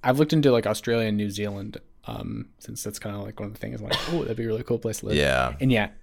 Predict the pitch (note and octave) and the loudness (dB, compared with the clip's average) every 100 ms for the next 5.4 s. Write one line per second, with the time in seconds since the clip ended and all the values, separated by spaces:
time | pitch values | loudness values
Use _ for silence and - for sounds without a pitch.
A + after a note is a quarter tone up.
0 | - C3 C3+ C3+ D3 F#3 C3+ A#2+ B2 C3+ | -4 0 0 6 8 10 8 8 8 8
1 | C3 C#3 A#2+ A2 A2 - - - - C3 | 6 4 4 4 4 2 -18 -18 2 6
2 | C3 D#3+ D3 B2 - - - A#2 - A#2 | 8 8 8 4 2 -14 -2 0 4 4
3 | G#2+ G#2 - - - A#2 B2 B2 B2 - | 4 0 -8 -20 -10 2 4 4 2 -12
4 | - - - - B2 C3 B2 A#2+ A#2+ - | -20 -18 -12 -2 0 0 2 4 4 6
5 | A2+ A2+ A2+ | 6 6 4